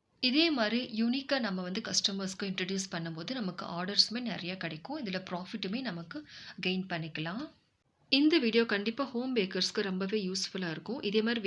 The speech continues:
வேரியேஷன்ஸ் நம்மளா கஸ்டமைஸ் பண்ணி, டாப்பிங்ஸ் என்னென்ன பண்ணலாங்கிறது நம்மளே நம்ம டிசைட் பண்ணி கொடுத்துக்கலாம் நம்ம கஸ்டமர்ஸ்க்கு. இந்த ரெசிபிக்கு நான் ஹோம்மேட்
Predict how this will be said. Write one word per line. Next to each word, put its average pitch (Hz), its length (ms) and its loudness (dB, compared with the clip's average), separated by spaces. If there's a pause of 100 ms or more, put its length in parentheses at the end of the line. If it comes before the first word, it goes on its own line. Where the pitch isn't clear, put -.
வேரியேஷன்ஸ் 226 540 2
நம்மளா 214 440 0
கஸ்டமைஸ் 190 520 0
பண்ணி, 175 320 -4 (280)
டாப்பிங்ஸ் 208 400 2
என்னென்ன 196 380 2
பண்ணலாங்கிறது 185 680 -2 (440)
நம்மளே 220 380 4
நம்ம 196 200 2
டிசைட் 180 380 0
பண்ணி 196 260 -4
கொடுத்துக்கலாம் 165 380 -2
நம்ம 170 200 -4
கஸ்டமர்ஸ்க்கு. 170 720 0 (420)
இந்த 302 340 4
ரெசிபிக்கு 202 580 0
நான் 247 180 -2
ஹோம்மேட் 220 340 0